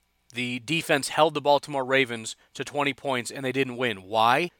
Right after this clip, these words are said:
'Cause the offense didn't hold their end of the bargain. Again, the, the point is, the offense has been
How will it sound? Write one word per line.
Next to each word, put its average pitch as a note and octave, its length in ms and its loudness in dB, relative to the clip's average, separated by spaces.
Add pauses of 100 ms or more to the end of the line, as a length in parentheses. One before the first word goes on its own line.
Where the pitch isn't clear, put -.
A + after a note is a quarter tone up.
'Cause C3 140 -6
the B2+ 120 2
offense C#3+ 360 8
didn't C#3 200 -2
hold C3 200 -4
their B2+ 180 2
end B2 140 -2
of A#2 40 -2
the A#2 60 -4
bargain. B2+ 360 2 (360)
Again, C3+ 240 6
the, B2 100 -2 (120)
the D3 80 -8
point G3+ 360 2
is, D#3 300 4 (340)
the C#3 120 4
offense G3 460 6
has E3 200 4
been D3 400 2